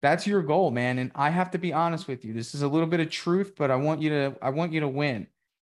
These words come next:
The reason you're in this position is improper allocation of resources.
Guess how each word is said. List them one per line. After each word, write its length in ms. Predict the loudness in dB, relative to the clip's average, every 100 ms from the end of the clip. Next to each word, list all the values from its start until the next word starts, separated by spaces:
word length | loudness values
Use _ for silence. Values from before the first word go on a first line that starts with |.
| _
The 80 | -10
reason 380 | -4 -2 2 2
you're 160 | 4 4
in 100 | 4
this 140 | 0
position 560 | -2 0 2 0 -2 -6
is 120 | -8 _
improper 880 | 0 2 0 0 0 2 0 -2 -2 -2
allocation 800 | 0 0 -4 -4 -4 -4 -4 -6
of 100 | -2
resources. 800 | -2 -2 -2 -4 -6 -12 -16